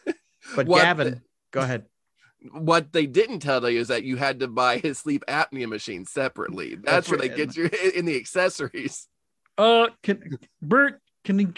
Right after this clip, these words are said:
Speaker 2: hand me my, uh, Ambien?
Speaker 1: <laughs>
Speaker 2: Bert?
Speaker 1: I need my C pap machine, please. Can you hand it over here,
Speaker 2: <laughs>
Speaker 1: please? I need it. I will die.
Speaker 2: Uh,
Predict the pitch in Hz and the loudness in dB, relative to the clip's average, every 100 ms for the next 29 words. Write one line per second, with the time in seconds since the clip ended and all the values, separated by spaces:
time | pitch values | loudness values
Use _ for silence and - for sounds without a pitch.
0 | - 190 247 247 240 233 220 202 185 196 | 0 2 4 2 2 2 2 0 -2 2
1 | 185 175 196 233 233 247 254 254 240 - | 2 2 0 0 -2 -4 -4 -4 -8 -4
2 | 180 - 254 - - - 254 196 254 - | -4 -2 -2 0 0 -2 -2 -4 -2 -2
3 | - 294 294 262 247 - 285 254 240 226 | -2 0 2 4 2 0 2 2 2 0
4 | - 247 202 247 240 240 _ 330 240 233 | -4 -6 -6 -10 -10 -16 _ -2 2 0
5 | 262 240 240 247 285 202 277 247 269 254 | 2 2 2 2 -2 -2 -4 -2 0 0
6 | 208 220 226 240 240 - - 220 208 214 | -2 -2 -2 -2 -4 -8 -6 -2 0 -2
7 | 226 240 262 262 339 _ _ - 202 214 | 0 0 0 -2 -4 _ _ -6 0 2
8 | 208 | 0